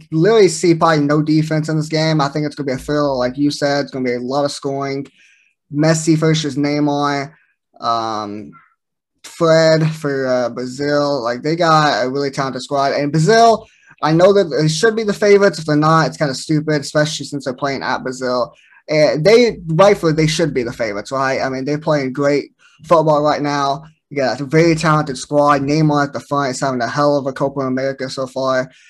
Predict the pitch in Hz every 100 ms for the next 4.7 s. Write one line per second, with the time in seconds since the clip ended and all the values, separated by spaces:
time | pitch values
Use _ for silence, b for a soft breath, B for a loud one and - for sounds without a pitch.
0 | b 170 196 214 214 190 165 156 170 165
1 | 156 - _ - 143 131 135 151 151 139
2 | 123 127 147 135 135 - 139 127 131 127
3 | 123 120 113 117 131 131 113 98 - B
4 | B B - 117 110 107 95